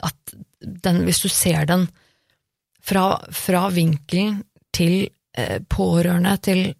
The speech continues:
politiet, samfunnet, så er jo dette her ganske barbarisk og grusomt. Eh, en fyr som, som jakter og graver opp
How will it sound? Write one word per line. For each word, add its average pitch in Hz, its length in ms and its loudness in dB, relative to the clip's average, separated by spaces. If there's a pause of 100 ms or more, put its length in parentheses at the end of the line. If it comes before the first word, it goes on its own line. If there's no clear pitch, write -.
(200)
politiet, 185 640 0
samfunnet, 175 600 0 (540)
så - 120 -4
er 170 140 0
jo 185 80 2
dette 180 180 -2
her 170 160 0
ganske 175 300 0 (100)
barbarisk 156 720 0
og 170 120 -2
grusomt. 175 720 -2 (240)
Eh, 170 320 2
en 180 160 0
fyr 147 220 0
som, 180 180 0 (680)
som - 400 -2
jakter 170 720 0
og 165 120 0
graver 165 560 0
opp - 240 -6